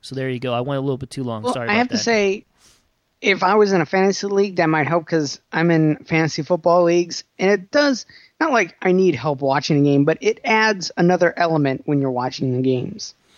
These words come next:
Speaker 1: Yeah, it does. It changed. It really changed the way <laughs> I was watching the show. I know that sounds silly, but it does because now you have the co-,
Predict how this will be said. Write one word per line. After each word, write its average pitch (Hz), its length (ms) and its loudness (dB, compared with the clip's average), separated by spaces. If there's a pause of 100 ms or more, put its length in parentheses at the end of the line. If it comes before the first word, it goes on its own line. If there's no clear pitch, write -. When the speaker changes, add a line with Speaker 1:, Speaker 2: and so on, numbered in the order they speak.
(600)
Speaker 1:
Yeah, 302 200 -2
it 226 280 -8
does. 240 420 -4
It 196 160 -6
changed. 220 640 -10 (100)
It 170 160 -8
really 226 340 -8
changed 180 800 -10
the 147 100 -4
way 147 480 -2
<laughs> - 60 -12
I 151 120 -8
was 156 340 -4
watching 139 400 -8
the 131 100 -12
show. 110 340 -10
I 120 120 -8
know 185 160 -8
that - 120 -12
sounds 175 220 -12
silly, 131 340 -6 (380)
but 175 80 -4
it 170 140 -6
does 196 260 -2
because 143 460 -6 (480)
now 160 320 -4
you 190 220 -6
have 131 260 -8
the 131 80 -8
co-, - 240 -12